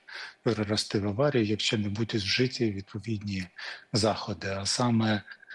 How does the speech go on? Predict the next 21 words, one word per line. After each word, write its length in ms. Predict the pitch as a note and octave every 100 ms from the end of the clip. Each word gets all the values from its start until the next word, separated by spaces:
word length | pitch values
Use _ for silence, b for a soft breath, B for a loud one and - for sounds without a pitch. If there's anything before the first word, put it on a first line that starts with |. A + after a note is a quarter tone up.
| B -
е, 400 | A2 G2+ G#2 G#2 G#2
забезпечення 960 | A2 G2+ A2+ - C3 - A#2 A2 G#2
електричного 640 | G2+ G#2 - A2 - G#2 G2+
живлення, 460 | A2+ B2+ C3 A#2+
систем 420 | A2 G#2+ - A2+ G2
безпеки, 600 | G2+ - B2 A#2+ - G#2+
які 300 | G2+ - G#2+
підтримують 840 | A2 - - G2 F2+ F2+ F2+ -
ядерне 440 | G#2 G2 F#2+ G2+ G2
паливо 400 | C3 B2 A2 G2+
в 60 | F#2
підкритичному 760 | - - - - G#2+ - F#2
стані, 360 | F#2 - C3 G#2+
тобто 360 | - G#2 - G#2+
з 160 | G2
невисокою 720 | G#2+ G2 G2 F#2+ - G#2 - G2
температурою, 760 | A2 F#2+ G#2+ F#2+ - D#2+ E2 -
відводить 500 | G#2+ - A#2+ G#2 G2+
залишкове 640 | G2+ G#2+ G#2 - A#2+ G#2+
виділення 580 | G2 G2+ G#2+ G2 G2 G2
тепла. 340 | G#2+ - F#2+